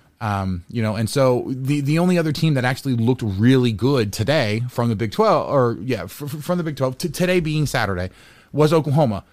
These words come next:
absolutely pasting Western Carolina seventy-six to nothing, exactly what we expected. The other big marquee matchups that we expected to see, Iowa State laid an egg against Iowa. And, you know, I, I, I, I looked at, uh, at what Iowa State fans were saying, and,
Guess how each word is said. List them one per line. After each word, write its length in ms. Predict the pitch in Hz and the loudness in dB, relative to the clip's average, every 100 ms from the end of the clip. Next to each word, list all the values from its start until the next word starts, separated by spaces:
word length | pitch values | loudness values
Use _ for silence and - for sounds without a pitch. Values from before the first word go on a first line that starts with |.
| _ | _
absolutely 440 | - 135 - 139 123 | -4 -2 -2 -4 -6
pasting 580 | - - 156 - 139 135 | -4 -2 -2 -2 -2 0
Western 320 | 123 - 123 | 0 -2 -4
Carolina 460 | 123 120 104 101 | -2 -2 -2 -4
seventy-six 420 | 95 113 117 127 - | -4 -4 -4 -4 -4
to 60 | |
nothing, 340 | 120 90 98 101 _ _ _ - | -2 -2 -4 -8 _ _ _ -10
exactly 400 | 104 101 - 113 | -4 -4 -2 -2
what 100 | 92 | -2
we 100 | 107 | -4
expected. 500 | 101 92 85 - - _ _ _ _ _ | -4 -8 -8 -10 -16 _ _ _ _ _
The 220 | 120 120 | -2 2
other 180 | 147 196 | 2 2
big 420 | 165 143 139 165 | 2 2 2 4
marquee 580 | 160 139 131 135 - 147 | 4 4 4 0 -4 -4
matchups 500 | 139 123 120 160 139 | 0 0 0 -2 -2
that 100 | 139 | -4
we 160 | 131 123 | -2 -2
expected 400 | 101 135 123 135 | -2 -4 -4 -4
to 80 | 127 | -4
see, 380 | 214 185 107 - - - - - | 0 0 -2 -6 -20 -20 -16 -4
Iowa 260 | 131 143 | 0 0
State 240 | 135 147 127 | 0 -2 -2
laid 200 | 135 127 | 0 2
an 80 | 127 | 2
egg 160 | 131 | 0
against 300 | 117 120 113 | 0 0 0
Iowa. 380 | 117 120 95 69 | 0 0 -2 -4
And, 280 | 113 110 104 | -2 -2 0
you 100 | 113 | 0
know, 160 | 101 101 | 0 0
I, 280 | 107 92 | -2 -4
I, 40 | 110 | -6
I, 140 | - 101 85 - - - - - - | -4 -6 -6 -14 -18 -18 -20 -12 -2
I 40 | |
looked 200 | 123 151 | 0 2
at, 80 | 156 | 0
uh, 240 | 127 131 107 | 2 2 2
at 160 | 123 | 0
what 160 | 123 123 | 0 2
Iowa 200 | 135 139 | 2 0
State 200 | 143 127 | 0 -2
fans 180 | 127 120 | -2 -2
were 60 | |
saying, 420 | 104 135 131 135 123 | -2 -2 -2 -2 -2
and, 140 | 107 | -4